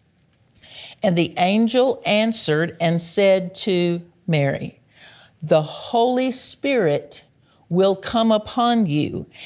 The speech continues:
and the power of the Most High will overshadow you, and for that reason, the holy offspring shall be called the Son of God." So Jesus was begotten, he was conceived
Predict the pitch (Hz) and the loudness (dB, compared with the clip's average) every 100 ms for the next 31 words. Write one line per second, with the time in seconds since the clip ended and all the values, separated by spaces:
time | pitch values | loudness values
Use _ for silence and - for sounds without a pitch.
0 | - - 175 170 170 220 233 247 254 185 | -6 -2 2 0 0 0 0 0 0 0
1 | 202 208 202 190 190 - - 220 180 165 | 2 2 2 2 0 -6 -4 0 0 0
2 | 165 170 - 190 175 170 - 196 175 156 | 0 0 0 0 0 -2 0 2 2 0
3 | 151 156 160 - 160 165 175 165 156 185 | 0 0 -2 -2 -2 0 0 0 0 0
4 | 214 - 226 285 226 120 147 - - - | -2 -2 -2 0 -2 -2 -4 -6 -14 -8
5 | - 151 185 202 208 233 262 247 - - | -2 0 2 2 2 2 0 -4 -8 -2
6 | 151 147 156 156 - - - 175 160 160 | 0 2 0 -4 -14 -14 -2 0 0 -2
7 | 156 185 175 151 156 151 151 139 143 165 | -6 -4 -2 -2 -4 -6 -4 -4 -4 -4
8 | 147 - - _ _ _ _ _ _ _ | -6 -8 -18 _ _ _ _ _ _ _
9 | _ _ - - - - 175 165 165 214 | _ _ -20 -16 -6 0 0 0 -2 0
10 | 302 247 175 190 - 170 175 196 180 175 | 0 0 -2 -2 -6 -4 0 2 0 -4
11 | 156 165 151 143 185 233 - 147 139 175 | -2 -2 -2 0 0 0 -2 -4 -2 -2
12 | 180 _ _ _ _ _ _ _ _ _ | -6 _ _ _ _ _ _ _ _ _
13 | _ _ _ _ 196 180 170 - 175 151 | _ _ _ _ 0 0 0 -2 -4 -4
14 | - - 254 214 156 151 170 | -6 -4 -2 0 0 -2 -4